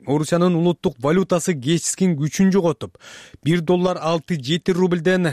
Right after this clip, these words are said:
жыйырма бир-жыйырма эки рубльге чейин кымбаттап кеткени белгилүү. Экономист Сергей Алексашенко өз талдоосунда азыркы жагдайды мына ошол кризиске окшоштуруу туура экенин белгилеп,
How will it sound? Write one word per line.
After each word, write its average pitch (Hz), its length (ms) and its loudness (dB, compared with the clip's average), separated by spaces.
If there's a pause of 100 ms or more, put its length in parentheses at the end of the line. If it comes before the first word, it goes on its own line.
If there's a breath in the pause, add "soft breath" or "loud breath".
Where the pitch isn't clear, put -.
жыйырма 147 320 0
бир-жыйырма 170 540 0
эки - 100 -6
рубльге 175 480 0
чейин 160 300 -2
кымбаттап 143 560 -4
кеткени 123 340 -2
белгилүү. 107 480 -4 (580 loud breath)
Экономист 156 460 -2
Сергей 170 300 0
Алексашенко 170 840 -2 (100)
өз 151 300 0
талдоосунда 165 720 0 (200)
азыркы 143 380 -2
жагдайды 165 400 0
мына 170 160 0
ошол 175 220 -2
кризиске 175 580 -2
окшоштуруу 175 720 0
туура 180 360 0
экенин 175 340 0
белгилеп, 117 380 -4